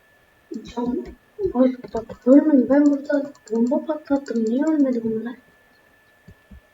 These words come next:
Allah'ım yarabbim. Ya nereden vuruyorsunuz? Bu torun da bir yürüyün bir. Salın artık beni. Hoppa.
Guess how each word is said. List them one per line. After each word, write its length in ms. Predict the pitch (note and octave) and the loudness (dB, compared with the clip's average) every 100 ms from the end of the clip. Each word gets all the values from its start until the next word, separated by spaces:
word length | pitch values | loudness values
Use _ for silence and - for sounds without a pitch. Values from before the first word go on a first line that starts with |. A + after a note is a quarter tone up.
| - - - - _ _ _ - _ _ _ _ - - - _ _ - | -20 -20 -20 -20 _ _ _ -20 _ _ _ _ -20 -20 -20 _ _ -10
Allah'ım 580 | A3+ A3 A3+ B3 A#3+ A#3 | -6 -4 -4 -2 -2 -2
yarabbim. 960 | A3+ A3+ A3+ - - A3 A3 A3 A3 - - - _ _ _ _ - - _ _ - - _ _ _ - _ _ - - - - - - _ - - - _ _ _ A3+ | -4 -4 -10 -14 -16 -10 -8 -10 -16 -20 -20 -20 _ _ _ _ -20 -20 _ _ -20 -20 _ _ _ -20 _ _ -20 -20 -20 -20 -20 -20 _ -20 -20 -20 _ _ _ -12
Ya 100 | G#3+ | -8
nereden 680 | G3+ A3+ D#4 D#4+ D#4 D4 C4 | -4 0 0 0 2 2 2
vuruyorsunuz? 580 | B3+ B3 A#3 A#3 A3 - | 0 -4 -4 -4 -6 -8
Bu 120 | B3+ - | -12 -4
torun 440 | D4+ D#4+ D#4 C#4+ | -4 -2 -2 -2
da 160 | C4+ C4 | -4 -4
bir 160 | B3+ B3+ - A3 A#3 | -4 -6 -10 -14 -6
yürüyün 420 | A#3 C#4+ D4 D4 | -2 -2 0 -2
bir. 180 | C#4 C4+ - - _ _ _ _ - _ - | -2 -6 -14 -20 _ _ _ _ -20 _ -20
Salın 560 | - - B3 D#4 D#4 D4 | -20 -14 -8 -6 -6 -8
artık 280 | C#4+ - _ _ - | -12 -14 _ _ -14
beni. 220 | A#3 A#3 - - _ _ _ _ _ _ - | -10 -10 -10 -20 _ _ _ _ _ _ -14
Hoppa. 720 | C4 C#4 - _ _ _ A#3 | -10 -8 -10 _ _ _ -14